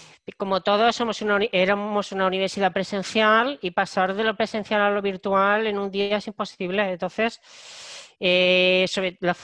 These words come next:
el profesorado no estaba acostumbrado, el estudiantado,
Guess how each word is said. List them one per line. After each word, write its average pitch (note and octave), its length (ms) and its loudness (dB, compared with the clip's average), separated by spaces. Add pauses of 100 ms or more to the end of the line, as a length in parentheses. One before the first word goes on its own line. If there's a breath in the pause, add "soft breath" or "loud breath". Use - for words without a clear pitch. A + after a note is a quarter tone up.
el F3 220 -4
profesorado F#3 680 0
no G3 140 0
estaba F#3 240 -2
acostumbrado, G#3 680 0
el G3+ 200 0
estudiantado, G3 1080 0